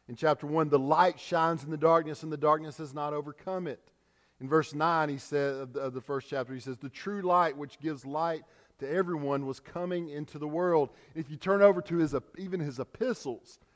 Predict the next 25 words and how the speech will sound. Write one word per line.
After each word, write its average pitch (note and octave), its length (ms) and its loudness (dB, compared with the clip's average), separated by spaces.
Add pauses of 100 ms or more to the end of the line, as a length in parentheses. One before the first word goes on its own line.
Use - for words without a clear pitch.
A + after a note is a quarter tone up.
(180)
that C#3 60 -8
he's C#3 160 -4
writing D#3+ 280 2
to D3 80 -6
the C#3 100 -4
church, F#3+ 420 -2
he D3 80 -10
talks - 380 -6
about C#3 400 0 (280)
God D3+ 480 6
is C#3+ 380 -2 (160)
light, B2+ 500 2 (240)
and B2+ 140 -6
in C3+ 100 -4
him C3+ 200 -4
there C3 160 0
is B2 120 -6
no A#2+ 140 -6
darkness. A#2+ 600 -8 (240)
He C3 80 -10
talks D3+ 280 0
about C3+ 300 2
Christians C3 800 -8 (260)
are A#2+ 140 -2
to C3 260 -10